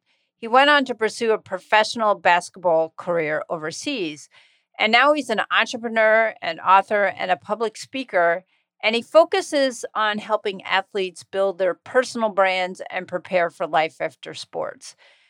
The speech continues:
He is also the founder of The Hype Report, a newsletter providing the latest stories and insights at the intersection of sports and Web three. Malcolm is also a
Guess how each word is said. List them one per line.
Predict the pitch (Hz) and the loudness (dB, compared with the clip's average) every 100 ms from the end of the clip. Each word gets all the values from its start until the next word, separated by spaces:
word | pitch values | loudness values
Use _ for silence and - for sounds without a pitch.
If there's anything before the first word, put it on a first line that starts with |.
| _ _ | _ _
He | - 262 | 4 6
is | 214 | 6
also | - 220 311 320 | 6 8 8 6
the | 302 269 | 2 4
founder | 226 214 214 208 | 4 2 4 4
of | 190 170 | 6 6
The | 170 | 2
Hype | - 226 277 | 4 4 4
Report, | 247 - 185 160 151 - | 0 -2 -2 0 -2 -6
a | 196 | -8
newsletter | 190 185 240 262 247 202 185 180 | -4 -2 -4 -2 2 4 4 2
providing | 202 175 180 180 175 | 0 2 2 2 -2
the | 170 | -2
latest | 170 220 226 - | 2 2 0 -4
stories | - 185 180 165 | -2 0 0 -4
and | 180 160 | -8 -8
insights | 156 - 160 151 - - | -8 -4 -4 -6 -8 -2
at | 196 - | -2 -2
the | 185 - | -6 -2
intersection | 240 240 - 190 - 202 180 | 0 0 0 0 -2 -6 -6
of | 147 | -6
sports | - - 175 170 165 - - | -10 -4 -2 -2 -4 -12 -8
and | 190 175 | -6 -2
Web | 165 147 143 | -2 -2 -6
three. | - 190 170 - - _ _ _ _ _ _ _ _ | -8 -2 -2 -2 -14 _ _ _ _ _ _ _ _
Malcolm | 214 254 320 359 | 2 2 2 0
is | 349 262 | 2 6
also | 254 247 254 - | 6 6 2 4
a | 196 | 4